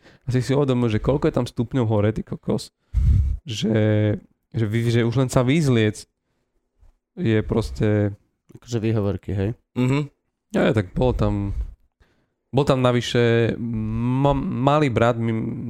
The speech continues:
Speaker 1: Mira Šifru, naozaj malý, on dneska to je, že mal človek vyšší jak ja, on mal vtedy, že možno osem rokov.
Speaker 2: OK.
Speaker 1: A mu hovorím, "počkaj, jak ty doma máme vysvetlíš, keď, že on o tom porozpráva, že chlapci sa zrazu začali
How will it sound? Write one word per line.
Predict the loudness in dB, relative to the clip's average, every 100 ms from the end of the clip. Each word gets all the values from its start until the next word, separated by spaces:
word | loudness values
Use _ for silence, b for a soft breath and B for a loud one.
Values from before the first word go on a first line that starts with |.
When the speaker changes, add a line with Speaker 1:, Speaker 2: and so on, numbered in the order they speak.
| -8
Speaker 1:
Mira | -2 0 0
Šifru, | -2 -4 -2 0
naozaj | 2 2
malý, | 2 2 2
on | 0
dneska | -2 -4
to | -2 -2
je, |
že | 0 -2 -2
mal | -2 -2 -2 -6 -8 -12 -8
človek | -2 0
vyšší | 0 0 0
jak | 2
ja, | 0 0 B B B
on | -2
mal | -2
vtedy, | 0 -2 0
že |
možno | -2 0 -2
osem | -2 0
rokov. | 0 0 -4 -6 _ -20 -12
Speaker 2:
OK. | -4 -4 -2
Speaker 1:
A | -4 -4
mu | 0
hovorím, | 0 0
"počkaj, | -2 0 0 -2 -6 _ _ _ -2
jak | 0
ty | 0
doma | 0 0 0
máme | 0 -2
vysvetlíš, | -4 -8 -8 -8
keď, | -10 -10
že | -10 -6
on | -4 -4
o |
tom | -4 -2
porozpráva, | 0 -2 -2 -4 -4 -6
že | -6 -8 _ _ _ _
chlapci | -4 -4 -4 -4
sa |
zrazu | 0 0 0 -2
začali | -2 -4 -2 -2 -2